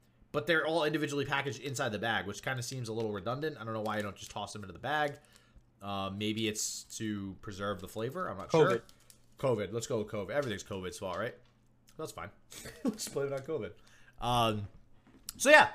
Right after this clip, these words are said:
Speaker 1: We got t-, a Taiwan Tootsie Roll, essentially. And, uh, I like it, though.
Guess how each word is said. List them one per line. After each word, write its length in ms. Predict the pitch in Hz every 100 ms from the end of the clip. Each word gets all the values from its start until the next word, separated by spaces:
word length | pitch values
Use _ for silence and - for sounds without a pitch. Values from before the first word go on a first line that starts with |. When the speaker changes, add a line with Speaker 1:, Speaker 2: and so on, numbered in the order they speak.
| - - - -
Speaker 1:
We 200 | 165 214
got 420 | 220 214 214 -
t-, 80 | 220 190
a 80 |
Taiwan 640 | 190 226 269 302 285 294 226
Tootsie 280 | 285 - 269
Roll, 300 | 151 92 -
essentially. 500 | 123 151 120 117 85 - - - -
And, 300 | 139 139 147
uh, 320 | 143 139 139 -
I 80 |
like 160 | 233 226
it, 80 | 104
though. 160 | 98